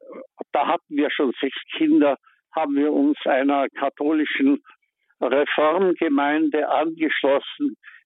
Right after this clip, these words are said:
die uns unendlich geholfen hat, über sehr schwierige Zeiten hinwegzukommen. Unsere Kinder sind in den siebziger Jahren groß geworden, wo alles voll Protest und Rauschgift war.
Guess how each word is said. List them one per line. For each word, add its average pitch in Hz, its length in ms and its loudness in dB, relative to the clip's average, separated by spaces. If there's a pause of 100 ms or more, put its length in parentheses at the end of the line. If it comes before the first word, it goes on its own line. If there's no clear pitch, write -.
(180)
die 170 160 2
uns 156 280 2 (180)
unendlich 170 960 0 (200)
geholfen 139 760 -2
hat, 139 200 0 (560)
über 139 400 0
sehr 151 280 2
schwierige 143 640 2 (140)
Zeiten 135 400 -2
hinwegzukommen. 139 1200 -2 (460)
Unsere 143 440 -4
Kinder 151 540 -2
sind 139 320 0
in 131 240 0
den 131 180 2 (140)
siebziger - 480 -2
Jahren 135 420 2
groß 151 360 -2 (120)
geworden, 139 560 0 (420)
wo 139 220 -2
alles 143 380 0 (100)
voll 135 200 2 (100)
Protest 135 600 -4
und 135 200 -6 (100)
Rauschgift 139 680 0
war. 175 340 0